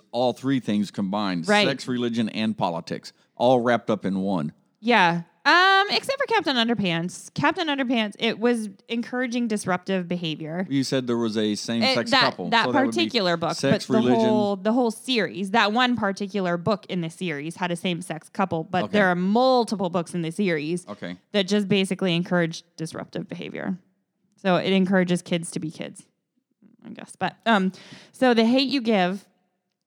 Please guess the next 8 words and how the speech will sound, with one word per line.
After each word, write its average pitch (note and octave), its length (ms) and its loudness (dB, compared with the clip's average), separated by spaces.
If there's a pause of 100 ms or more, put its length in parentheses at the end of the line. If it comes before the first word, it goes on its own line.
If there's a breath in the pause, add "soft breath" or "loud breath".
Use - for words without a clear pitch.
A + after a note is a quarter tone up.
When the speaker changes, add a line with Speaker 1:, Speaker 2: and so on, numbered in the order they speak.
(340)
Speaker 2:
was G#3+ 180 2
banned A3 240 4
and A3+ 120 2
challenged G#3 380 0
because A3 220 2
it F#3 80 -2
was G#3 160 0
deemed B3+ 460 0